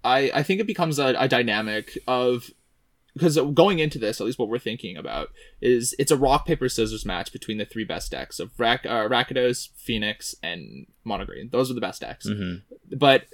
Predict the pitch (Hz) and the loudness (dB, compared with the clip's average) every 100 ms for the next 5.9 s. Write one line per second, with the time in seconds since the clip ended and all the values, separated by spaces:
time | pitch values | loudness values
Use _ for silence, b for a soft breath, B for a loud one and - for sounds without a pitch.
0 | - - - - 147 151 151 156 - 185 | -18 -16 -14 -6 4 6 6 2 2 2
1 | 190 175 135 113 127 139 151 123 123 113 | 0 -2 0 2 4 4 2 -2 -2 -2
2 | 117 117 117 - - 113 120 131 156 - | 0 0 0 -2 -6 -8 -6 -6 -8 -10
3 | - 135 131 123 - _ 143 135 190 196 | 0 2 2 0 -6 _ 0 6 6 6
4 | 170 143 127 - 123 147 - 127 147 175 | 4 2 0 0 4 4 2 2 4 2
5 | 170 - _ _ - 127 123 120 | 0 -8 _ _ -6 -2 0 0